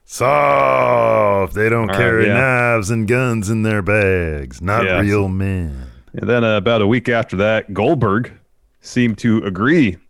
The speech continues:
Speaker 2: with The Undertaker while speaking with Corey Graves on After the Bell. But Steve, there's finally, finally a pro wrestling legend who has come to the defense of today's product. John Cena declares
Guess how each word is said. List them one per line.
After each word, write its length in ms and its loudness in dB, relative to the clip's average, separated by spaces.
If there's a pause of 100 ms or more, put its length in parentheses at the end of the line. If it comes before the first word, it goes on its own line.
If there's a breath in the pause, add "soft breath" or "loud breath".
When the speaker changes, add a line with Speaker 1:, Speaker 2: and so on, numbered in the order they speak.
(260)
Speaker 2:
with 300 0 (160)
The 140 0
Undertaker 520 -2
while 140 0
speaking 400 -4
with 140 -4
Corey 320 0
Graves 400 0
on 180 -2
After 380 -2
the 80 -2
Bell. 240 0
But 120 -2
Steve, 380 -2
there's 200 -2
finally, 640 -2 (240 soft breath)
finally 680 -2 (440)
a 80 -8
pro 280 0
wrestling 420 0
legend 420 -2
who 120 -2
has 160 -4
come 280 -2
to 80 0
the 120 0
defense 500 -2 (260 soft breath)
of 140 -4
today's 540 0
product. 520 0 (720 soft breath)
John 340 2
Cena 420 0 (540)
declares 720 0